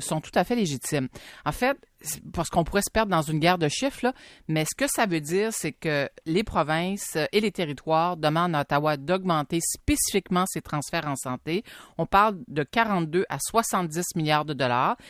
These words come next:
Ça, ça voudrait dire, euh, on, une augmentation là, euh, du jour au lendemain de vingt-huit milliards de dollars. Entre vous et moi, je doute que le fédéral sorte son chéquier et d'un coup de baguette magique, euh, transfère autant d'argent aux provinces, aux territoires. D'autant plus,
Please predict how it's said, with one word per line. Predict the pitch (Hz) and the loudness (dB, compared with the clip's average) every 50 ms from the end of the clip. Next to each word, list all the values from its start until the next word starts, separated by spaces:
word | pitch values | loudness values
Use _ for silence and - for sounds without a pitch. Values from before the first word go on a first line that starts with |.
| - - - | -20 -12 -8
Ça, | - 254 | -6 -4
ça | - 240 | 0 0
voudrait | 185 170 160 165 165 160 151 | 0 0 0 0 0 0 0
dire, | 151 170 196 214 226 240 240 - - - - - _ _ - 160 | 2 2 4 4 4 2 0 -6 -14 -20 -20 -20 _ _ -4 -2
euh, | 160 151 151 147 147 147 143 - - | 0 0 2 0 0 0 -2 -2 -2
on, | 170 160 156 - 117 160 156 - - _ | -2 0 0 -2 -4 -6 -12 -16 -6 _
une | - 185 196 | 4 6 6
augmentation | 185 175 190 190 196 - 180 160 151 - - 208 202 220 233 | 6 6 4 2 2 4 4 4 4 2 0 0 0 2 2
là, | 214 185 175 180 190 - - | 4 4 4 4 4 2 0
euh, | 156 151 | -2 -6
du | 139 143 | -4 -2
jour | 156 185 196 196 | -2 0 2 2
au | |
lendemain | 185 156 143 147 151 165 185 175 | 4 2 2 2 0 0 0 0
de | 160 147 | 0 0
vingt-huit | 143 165 175 170 147 - 190 175 - | 2 2 0 0 0 -2 -2 0 2
milliards | 170 156 151 147 139 | 2 4 6 6 6
de | 135 147 | 4 4
dollars. | 135 139 135 127 113 - - - _ _ _ - | 4 4 4 4 4 2 0 -6 _ _ _ 0
Entre | 202 214 - 220 | 0 0 2 0
vous | 202 214 226 185 190 | 0 0 0 2 2
et | 165 | 2
moi, | 160 156 160 147 - _ _ - | 2 2 2 0 0 _ _ -4
je | 165 151 202 214 | 0 4 4 4
doute | 196 185 214 208 - | 4 6 4 2 2
que | - - | 2 -2
le | 143 | -2
fédéral | - - 147 156 135 165 160 160 165 156 | 0 2 2 2 4 6 6 6 4 2
sorte | - - 202 190 - | -2 0 0 0 0
son | - - 165 156 | 0 0 0 0
chéquier | - - 165 139 - - 170 180 240 311 - - - - - - | 0 -2 -4 -4 0 4 4 6 6 4 2 -6 -18 -18 -12 -8
et | 156 | -4
d'un | 147 165 165 160 | 0 0 0 0
coup | - - 247 | 0 -2 -2
de | 190 | 0
baguette | 175 170 165 160 185 190 180 | 2 0 2 2 0 -2 0
magique, | 165 156 151 147 139 160 170 175 175 - - | 0 0 2 2 2 0 0 0 -2 -2 -2
euh, | 160 143 135 135 | 0 0 0 0
transfère | - - 160 151 139 - - 170 165 151 | 0 -2 -2 -2 -2 0 0 0 2 2
autant | 156 156 - - 190 196 | 0 -2 0 0 0 2
d'argent | 170 156 123 127 127 135 156 160 170 - - - - - - - - - | 4 2 2 2 0 0 0 0 0 -2 -8 -20 -20 -20 -20 -16 -6 -2
aux | 165 160 | -2 -2
provinces, | - - 160 143 156 165 170 - | 2 2 2 4 4 2 0 0
aux | 170 156 | -2 -4
territoires. | - 156 139 127 - - 143 147 165 208 262 330 - _ - - _ _ | -2 -2 -2 -4 -2 -2 2 2 4 4 2 0 -2 _ -16 -20 _ _
D'autant | - 135 131 135 247 302 370 381 - 302 190 - | -16 -12 -4 0 2 2 2 2 0 0 -2 -2
plus, | - - - 185 214 285 | -2 -4 -4 -4 -4 -4